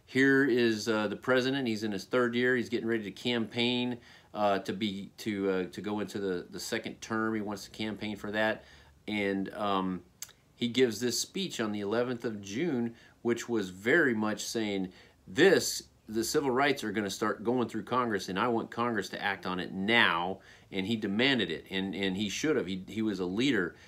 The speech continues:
He did some excellent things in that speech. Um, you know, I just think it was great that he told Americans to, to examine your conscience, okay? And he said that, uh,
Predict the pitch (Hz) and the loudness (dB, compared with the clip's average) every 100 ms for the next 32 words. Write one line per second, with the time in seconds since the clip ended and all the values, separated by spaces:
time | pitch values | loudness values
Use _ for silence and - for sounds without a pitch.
0 | - 110 107 110 101 98 131 120 - 113 | -14 -6 -2 0 -2 -6 -4 -4 -2 -2
1 | 110 139 123 104 95 - - 147 117 - | -2 -2 -2 0 -2 -4 -4 -2 -2 -6
2 | - - - _ 101 98 92 90 - - | -14 -18 -20 _ -2 -2 -2 -4 -10 -20
3 | - - - 101 92 95 - _ _ 107 | -20 -14 -6 -2 0 -2 -6 _ _ -4
4 | 120 113 123 113 107 98 95 117 117 110 | -2 0 -2 -2 -4 -2 2 2 4 -2
5 | 98 117 117 107 110 117 117 117 104 - | -2 0 0 0 0 0 0 -4 -4 -4
6 | 95 87 - _ - - - 98 90 90 | -4 -4 -8 _ -20 -14 -6 -4 -4 -4
7 | 101 110 110 101 85 - 110 113 113 131 | -2 0 0 -2 -6 -8 -4 -2 -2 -6
8 | 131 - - 104 - 104 107 113 - - | -8 -14 -12 -12 -6 -4 -2 -6 -12 -20
9 | - 95 95 107 - 107 95 95 92 98 | -6 -4 -2 -2 0 -2 -2 -6 0 0
10 | 98 - 98 | -2 -2 0